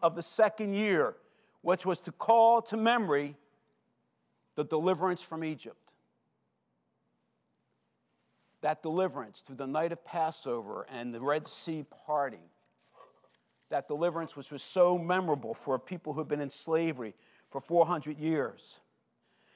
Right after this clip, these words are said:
And this was to be a New Year celebration with its culmination being heaven coming to earth in the presence of God, inhabiting the tabernacle.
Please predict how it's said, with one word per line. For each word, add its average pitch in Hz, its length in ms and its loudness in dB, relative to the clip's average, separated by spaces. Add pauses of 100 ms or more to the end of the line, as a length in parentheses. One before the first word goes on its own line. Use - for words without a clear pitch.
(120)
And 156 180 -2
this 233 240 6
was 208 160 0
to 196 100 -4
be 185 440 -2
a 160 180 0
New 247 380 0
Year 254 320 2
celebration 240 960 4 (1300)
with 156 200 -6
its 156 140 -8
culmination 214 800 2
being 151 280 -4 (140)
heaven 254 420 2 (320)
coming 226 400 0
to - 180 -6
earth 143 300 4 (560)
in 131 120 -6
the 135 60 -6
presence 160 560 -4
of 143 140 -10
God, 107 460 0 (420)
inhabiting 110 880 -2 (320)
the 104 80 -18
tabernacle. 110 800 -8